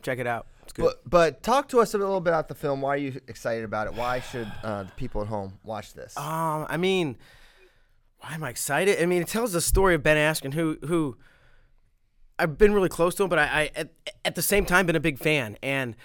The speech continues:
Speaker 1: um, he's done things differently. His wrestling's been different. His personality's been different, and kinda how he got to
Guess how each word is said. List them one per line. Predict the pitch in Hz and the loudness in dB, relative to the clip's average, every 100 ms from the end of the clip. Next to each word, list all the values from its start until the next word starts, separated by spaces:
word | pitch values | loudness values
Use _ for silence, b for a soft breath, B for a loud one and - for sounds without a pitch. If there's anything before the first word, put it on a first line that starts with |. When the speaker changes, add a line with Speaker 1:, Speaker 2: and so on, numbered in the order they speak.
| b b b 127 | b b b 0
Speaker 1:
um, | 151 143 131 117 - | 2 4 2 -2 -10
he's | - 233 226 147 | -4 0 2 2
done | 170 190 196 | 2 2 4
things | 202 170 | 2 2
differently. | - 185 196 175 180 196 180 | 2 2 4 2 4 4 2
His | 139 | 2
wrestling's | 143 185 185 175 | 4 4 4 0
been | 175 | 0
different. | 160 170 165 | 2 0 0
His | 127 | -2
personality's | 175 160 147 160 156 139 | 0 0 2 4 4 2
been | 143 | -2
different, | 123 151 156 151 | 0 0 0 0
and | 131 | -2
kinda | 135 123 | -6 -4
how | 139 151 | 0 0
he | |
got | 127 143 139 - | 2 4 2 0
to | 151 139 | -2 -2